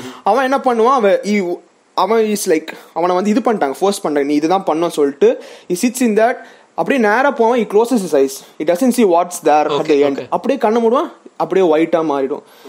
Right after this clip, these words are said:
Speaker 1: So he wants to say that, uh, some certain people follow some things blind-ஆ இல்ல பண்ணாம, certain people just go with, uh,
Speaker 2: Mm-hmm.
Speaker 1: what's happening சொல்லிட்டு
Speaker 2: So
Speaker 1: நான்
Speaker 2: basically
Speaker 1: செம-
Speaker 2: Vishwarupam is a collection of visual symbolism.
Speaker 1: Yes,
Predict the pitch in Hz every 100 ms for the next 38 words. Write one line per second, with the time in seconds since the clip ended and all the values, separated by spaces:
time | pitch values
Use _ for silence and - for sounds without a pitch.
0 | - - 190 180 208 208 202 190 185 170
1 | 160 147 135 160 160 190 202 220 220 208
2 | 233 226 208 - 185 180 202 190 175 175
3 | 180 202 - - 139 151 - - 151 175
4 | 190 190 185 160 160 151 139 143 220 -
5 | - - - 240 240 220 226 208 - 160
6 | 175 175 160 160 156 139 131 127 - 131
7 | 120 120 113 160 156 139 139 143 139 180
8 | 226 185 151 165 170 170 196 147 131 180
9 | 175 180 175 147 156 156 135 131 123 120
10 | - _ - 147 151 180 170 139 131 170
11 | 160 139 131 135 139 151